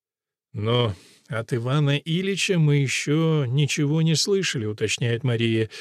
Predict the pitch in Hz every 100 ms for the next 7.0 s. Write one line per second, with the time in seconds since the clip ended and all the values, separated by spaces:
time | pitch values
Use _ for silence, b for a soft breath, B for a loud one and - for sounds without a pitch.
0 | B B 170 180 160 170 165 170 156 151
1 | 156 139 175 151 - 139 143 - 147 151
2 | 127 95 - - - B B - 262 220
3 | 208 160 196 190 - 165 147 185 135 147
4 | 127 120 147 180 160 151 156 143 127 156
5 | 147 131 143 151 147 143 117 117 139 139
6 | - 139 143 143 143 160 185 165 95